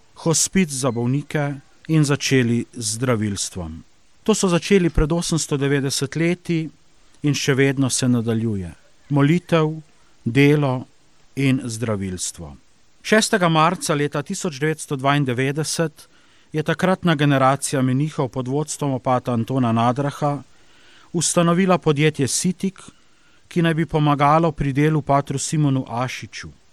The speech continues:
Prvi direktor je postal takratni pater France, sedaj monsignor France Dular, tako zaslužnega opata Antona Nadraha kot prvega direktorja gospoda Dularja še enkrat prav prisrčno pozdravljam.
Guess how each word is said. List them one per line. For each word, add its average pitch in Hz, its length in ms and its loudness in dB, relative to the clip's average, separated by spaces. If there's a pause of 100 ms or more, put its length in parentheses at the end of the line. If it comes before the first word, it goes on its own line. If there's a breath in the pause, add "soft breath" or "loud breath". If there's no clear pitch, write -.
(200)
Prvi 165 220 2
direktor 151 460 2
je 139 60 0
postal 131 420 -2
takratni 123 640 -2
pater 110 400 -2
France, 117 480 0
sedaj 117 300 -2
monsignor 117 560 0
France 113 380 -4
Dular, 131 380 -2 (300)
tako 160 240 0
zaslužnega 147 580 0
opata 127 640 0 (140)
Antona 120 380 -2
Nadraha 131 560 0
kot - 200 -6
prvega 147 300 0
direktorja 123 720 0 (160)
gospoda 123 420 0
Dularja 135 460 2
še - 160 0
enkrat 123 360 0
prav 117 160 -2
prisrčno 110 560 -6
pozdravljam. 92 720 -8